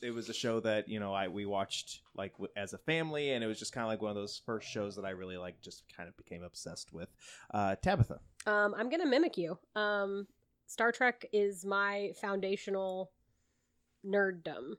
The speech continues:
Speaker 2: Like, like, not the original. It was T N G all the way. It was the first time I was like, "There's science-y stuff on T V other than Bill Nye," and I was stoked.
Speaker 1: <laughs>
Speaker 2: So, it's just, I watched it with my dad. It means a lot to me.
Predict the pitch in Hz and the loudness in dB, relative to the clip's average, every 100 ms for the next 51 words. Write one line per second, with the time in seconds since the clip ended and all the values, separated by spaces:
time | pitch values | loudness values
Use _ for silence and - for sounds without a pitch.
0 | _ 190 196 185 180 - - _ _ _ | _ -6 -2 -2 -4 -14 -20 _ _ _
1 | _ _ _ _ _ - 214 190 208 208 | _ _ _ _ _ -6 -4 -4 0 2
2 | 220 233 - - 220 233 220 196 196 190 | 4 2 0 -6 2 4 4 0 0 0
3 | 190 196 185 190 - - 233 214 190 202 | 0 -2 -6 -8 -10 -6 0 0 2 0
4 | 196 196 196 196 196 190 185 185 185 185 | 0 0 0 0 2 2 2 0 -2 -4
5 | 185 202 - 202 190 180 185 180 175 190 | 0 0 0 -2 0 0 -2 -4 -4 -2
6 | 180 175 - _ _ _ _ _ 202 175 | -2 -4 -10 _ _ _ _ _ -8 -6
7 | 165 - - - 135 190 285 285 349 349 | -6 -4 -4 -4 -4 2 4 4 0 2
8 | - 381 440 - 233 156 - - 233 277 | 0 0 0 -2 -6 -8 -12 -8 0 2
9 | 311 320 359 359 339 262 202 185 160 190 | 2 4 4 6 4 4 2 -2 -6 -2
10 | 202 247 190 160 269 381 392 226 175 190 | 2 2 2 -2 -4 -2 2 2 2 0
11 | - - 196 - - - 156 - - - | -2 -2 -4 -6 -14 -20 -18 -12 -6 -4
12 | - 220 208 202 196 190 - _ - 233 | 2 4 6 6 4 2 -2 _ -4 -2
13 | - 226 202 - 208 196 214 - 262 247 | 0 0 0 -4 0 4 4 4 4 6
14 | 226 208 202 190 180 214 233 214 196 190 | 6 6 6 4 4 4 4 2 0 0
15 | 185 196 185 185 185 185 | 0 -2 0 -2 -4 -8